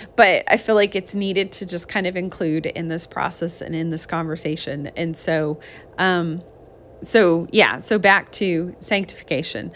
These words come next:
back to holiness. Um, and so as we move into the space of allowing God, um, into our lives and allowing him to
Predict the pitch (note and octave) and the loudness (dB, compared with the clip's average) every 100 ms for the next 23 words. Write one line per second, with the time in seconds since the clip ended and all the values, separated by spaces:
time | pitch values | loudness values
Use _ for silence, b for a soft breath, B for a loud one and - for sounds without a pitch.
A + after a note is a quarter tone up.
0 | B B - F#3 F#3 - B3+ G3+ D3 C#3 | B B -2 4 4 4 0 0 -2 -4
1 | - G2 F3 - - A3+ G#3 E3+ F3 B | -8 -8 -10 -4 2 4 4 0 -6 B
2 | B B - A3+ G#3+ - A#3+ G3 G3 B | B B -4 -2 2 4 4 2 -4 B
3 | B - - A3 G#3 G#3+ A3+ G3+ G3+ - | B -4 2 2 0 0 0 0 -4 0
4 | A3 C4+ E4 D#4 B3+ A3+ F#3+ F#3 - B3 | 4 4 4 4 2 0 0 -2 2 4
5 | A#3 A#3 G3+ F#3 F3+ F#3+ G#3 G#3 F3+ F3 | 4 2 -2 -2 2 4 4 2 0 2
6 | F3 E3+ E3 F3+ - - - F#3 F#3+ E3+ | 4 4 2 0 -10 -20 -8 -2 0 0
7 | D#3+ F3 - C#4 - G#3+ F3 F3 E3+ C#3 | -2 -4 0 2 2 0 0 0 -2 -4
8 | A2 - - - - G3 F#3 F3 G3+ F#3+ | -6 -8 -10 -10 -4 0 0 0 0 4
9 | F#3 G#3+ G#3+ G#3 F3+ F3+ C#3+ - - F3+ | 6 4 0 0 0 0 -4 -6 0 2
10 | D#3+ | 2